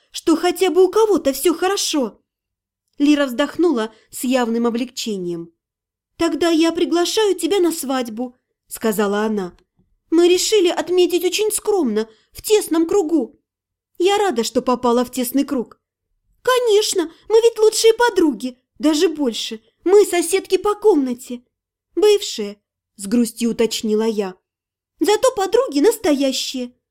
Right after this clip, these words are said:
Мы обнялись и посидели так в тишине. На мою душу снизошли покой и благодать. "Я правда очень за тебя рада",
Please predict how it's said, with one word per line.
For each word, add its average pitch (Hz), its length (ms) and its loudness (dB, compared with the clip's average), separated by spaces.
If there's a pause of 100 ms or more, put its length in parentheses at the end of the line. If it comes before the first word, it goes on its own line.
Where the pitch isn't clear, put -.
(360)
Мы 302 220 4
обнялись 320 600 4
и 294 120 0
посидели 302 540 2
так 269 240 -4
в - 60 -20
тишине. 226 580 -6 (480)
На 226 120 2
мою 220 280 2
душу 262 440 -2 (220)
снизошли 285 520 2
покой 311 400 0 (160)
и 330 80 0
благодать. 190 680 -4 (680)
"Я 339 200 2
правда 359 440 -4
очень 214 300 -4
за 208 100 0
тебя 214 340 -2
рада", 202 340 -6